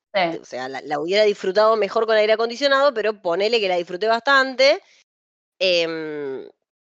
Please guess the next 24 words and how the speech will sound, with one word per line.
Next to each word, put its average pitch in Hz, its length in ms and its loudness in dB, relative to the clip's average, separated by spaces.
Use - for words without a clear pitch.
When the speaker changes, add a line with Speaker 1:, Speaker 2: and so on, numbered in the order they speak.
Speaker 2:
y 196 160 -4
es 190 80 -6
muy 214 200 -4
linda, 240 480 -2
y 180 120 -14
quiero 202 200 0
hacer 208 220 -4
mención 208 340 -2
especial, 226 760 0
antes 214 340 -2
de 208 100 -4
terminar, 220 460 0
a 254 80 0
Taylor 214 400 -2
Russell, 233 360 -4
que 180 100 -6
es 180 60 -6
la 170 120 -4
chica 196 340 -4
que, 147 400 -8
que 131 320 -16
es 147 120 -6
la 170 100 -2
protagonista, 185 840 0